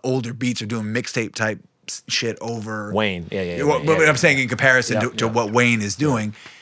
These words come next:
Speaker 1: Like, I just think that she's so incredibly versatile and is a part of a lineage of Houston rap that, like, it just connects her to the history of the genre, but it doesn't feel like she's stuck in the past. And she's got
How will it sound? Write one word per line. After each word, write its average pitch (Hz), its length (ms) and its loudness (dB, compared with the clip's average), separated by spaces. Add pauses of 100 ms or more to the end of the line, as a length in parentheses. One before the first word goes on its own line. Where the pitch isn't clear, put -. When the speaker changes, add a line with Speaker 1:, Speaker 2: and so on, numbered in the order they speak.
(260)
Speaker 1:
Like, 117 220 -4 (280)
I 131 100 2
just 151 160 -8
think 160 140 -8
that 110 140 -8
she's 117 260 -4
so - 300 -4
incredibly 135 460 0
versatile 110 600 -4 (300)
and 113 400 -2 (240)
is 139 180 -2
a 117 80 -4
part 143 340 2
of 113 80 -2
a 110 80 -4
lineage 117 720 -4 (140)
of 110 480 -6
Houston 123 560 -4
rap 117 360 2 (180)
that, 98 160 -8
like, 95 260 -8
it 117 140 -8
just 107 220 -8
connects 113 480 -6
her 110 160 -2
to - 180 -4
the 95 100 -8
history 113 680 -6
of 104 360 -8
the 101 120 -10
genre, 113 420 -2
but 110 180 -6
it 101 60 -10
doesn't 117 320 -2
feel 131 320 0
like 104 200 -6
she's 101 240 -4
stuck - 460 -2 (380)
in 117 100 -4
the 101 80 -8
past. 117 500 2 (340)
And 139 280 -2 (100)
she's - 240 -6
got 139 260 2